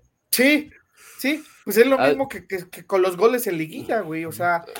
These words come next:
Speaker 1: han sido goles que la verdad no te han servido para absolutamente nada.
Speaker 2: Así que, pues, no, no, hasta ahorita no, no sirvieron. Goles que no van a, a, a los puntos,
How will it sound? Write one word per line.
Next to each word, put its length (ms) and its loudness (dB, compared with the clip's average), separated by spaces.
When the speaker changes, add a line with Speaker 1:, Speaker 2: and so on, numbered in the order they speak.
Speaker 1:
han 220 -4
sido 240 -2
goles 340 -2
que 160 -8
la 120 -4
verdad 280 -4
no 120 -8
te 100 -10
han 80 -8
servido 420 -8
para 140 -4
absolutamente 720 -12
nada. 340 -18
Speaker 2:
Así 300 -8
que, 160 0
pues, 240 -10
no, 180 -4
no, 340 -8
hasta 220 -2
ahorita 140 -6
no, 160 -2
no 200 -4
sirvieron. 640 -4
Goles 320 -2
que 140 -4
no 100 -4
van 140 -4
a, 80 -2
a, 220 -4
a 200 -6
los 160 -6
puntos, 480 -2